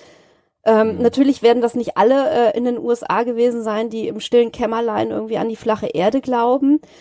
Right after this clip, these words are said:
Speaker 1: Ähm, aber, ähm, es ist jetzt halt die Frage, werden die von den Medien groß geschrieben und, äh, relevant, äh, gemacht? Oder, ähm, äh, sind die tatsächlich, äh, ja, als Community so im Wachsen begriffen, dass sie ein, ein zunehmendes Problem werden? Da gibt's ja durchaus unterschiedliche Ansichten.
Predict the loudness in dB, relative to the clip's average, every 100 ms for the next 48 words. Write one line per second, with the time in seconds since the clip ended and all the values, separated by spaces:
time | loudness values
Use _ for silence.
0 | -20 _ 0 4 4 0 -4 _ -4 2
1 | 2 4 4 4 2 -2 -4 -6 -14 -20
2 | -10 -4 -2 -2 -8 -2 -2 -2 -4 -2
3 | 2 2 0 0 2 0 -6 -6 -4 -4
4 | -4 -4 -2 -2 -2 0 2 0 -4 -10
5 | -2 -2 -2 2 4 4 2 -2 -8 -6
6 | -4 -4 -4 -4 -2 2 4 6 6 2
7 | -8 -6 -4 -6 -4 -2 0 -2 -2 -12
8 | -20 _ -20 -20 _ -6 0 4 6 6
9 | 4 4 4 4 2 -4 -8 -10 0 2
10 | 2 -2 -4 -2 0 2 0 2 0 0
11 | -6 -4 -4 -6 -4 -2 0 -2 -2 -4
12 | -4 -4 -2 2 2 2 -2 -2 0 0
13 | -2 0 0 0 2 2 2 -2 -2 0
14 | 0 0 -2 -6 -2 0 0 -2 -4 -2
15 | 0 4 6 8 6 2 0 -2 -2 -2
16 | -2 -2 -6 -6 -6 -6 -4 -6 -6 -6
17 | -6 -4 -6 -6 -6 -10 -12 _ -20